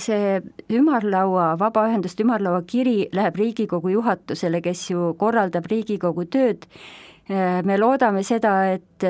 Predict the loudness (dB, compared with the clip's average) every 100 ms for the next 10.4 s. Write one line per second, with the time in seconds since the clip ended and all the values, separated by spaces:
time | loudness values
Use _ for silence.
0 | 0 0 0 2 2 0 0 -4 -4 -4
1 | -2 -2 -2 0 -2 -2 -2 -2 0 -2
2 | -2 -4 0 2 0 -2 -4 -2 0 0
3 | -2 -6 -20 -20 -20 -20 -6 -2 0 0
4 | 0 0 0 -2 0 2 2 0 0 0
5 | 0 -2 -6 -8 -2 0 2 0 2 0
6 | 0 -4 -2 0 0 0 0 -4 -2 -2
7 | 0 0 2 2 2 -2 0 0 0 -4
8 | -20 -20 -20 -20 -20 -8 -2 0 0 -2
9 | -2 2 4 4 2 0 0 0 -2 0
10 | 0 0 -2 -2